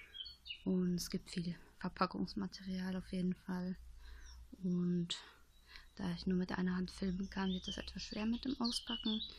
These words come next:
Deswegen werde ich es entweder schneiden oder wieder in Teile packen. Und dann sehen wir uns gleich wieder, beim, wenn ich's ausgepackt habe. So, bin wieder zurück.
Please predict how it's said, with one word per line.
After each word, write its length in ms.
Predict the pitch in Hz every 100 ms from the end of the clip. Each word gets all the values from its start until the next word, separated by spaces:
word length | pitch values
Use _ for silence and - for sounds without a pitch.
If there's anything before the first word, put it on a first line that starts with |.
| - - -
Deswegen 600 | - 196 180 190 185 180 - - - - -
werde 180 | 196 190
ich 60 | -
es 40 |
entweder 320 | 185 196 185
schneiden 400 | 180 190 185 190
oder 240 | 185 185 180
wieder 180 | 180 180
in 100 | 175
Teile 320 | - 175 180
packen. 460 | - 185 - 180 170 - - - - - - - - - - -
Und 260 | 196 202 - -
dann 160 | 240
sehen 160 | 233 226
wir 120 | 220
uns 160 | 220 -
gleich 300 | 240 240 -
wieder, 200 | 208 220
beim, 280 | 233 233 226 - - - - - -
wenn 100 | 233
ich's 140 | -
ausgepackt 640 | 196 185 - - 190 - 196
habe. 400 | 190 - 202 185 - - - - - - - - - -
So, 160 | 294 302
bin 160 | 247
wieder 200 | 220 220
zurück. 440 | - 254 262 -